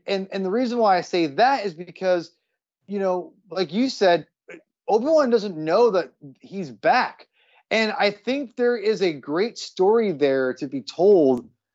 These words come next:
about Obi-Wan, you know, going to exile, looking after Luke to try to raise him, basically to take over the Emperor, uh, or, or, you know, to, to take it down the Emperor with him and Yoda eventually. That's kind of what I'm assuming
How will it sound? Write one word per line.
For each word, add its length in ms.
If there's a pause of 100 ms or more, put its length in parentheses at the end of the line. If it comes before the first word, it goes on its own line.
(220)
about 600 (320)
Obi-Wan, 680 (320)
you 120
know, 160
going 340
to 120
exile, 640
looking 300
after 220
Luke 280
to 100
try 280
to 160
raise 320
him, 200
basically 380
to 80
take 200
over 200
the 160
Emperor, 540 (880)
uh, 140
or, 240 (240)
or, 240
you 100
know, 140
to, 120
to 180
take 280
it 80
down 300
the 140
Emperor 360
with 140
him 160
and 160
Yoda 300
eventually. 560
That's 220
kind 220
of 220
what 200
I'm 180
assuming 600